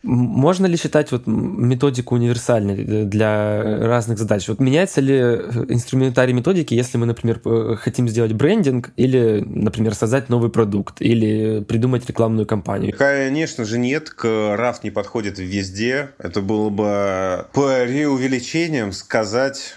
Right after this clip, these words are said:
Speaker 2: что он для всего применим. В первую очередь, крафт, конечно, хорошо работает с, а, задачами, которые позволяют и в,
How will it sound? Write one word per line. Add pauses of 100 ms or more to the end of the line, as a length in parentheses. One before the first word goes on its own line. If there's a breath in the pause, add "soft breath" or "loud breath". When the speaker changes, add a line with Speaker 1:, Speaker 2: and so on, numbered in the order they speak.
Speaker 2:
что
он
для
всего
применим.
В
первую
очередь,
крафт,
конечно,
хорошо
работает
с, (420 loud breath)
а,
задачами,
которые
позволяют
и
в,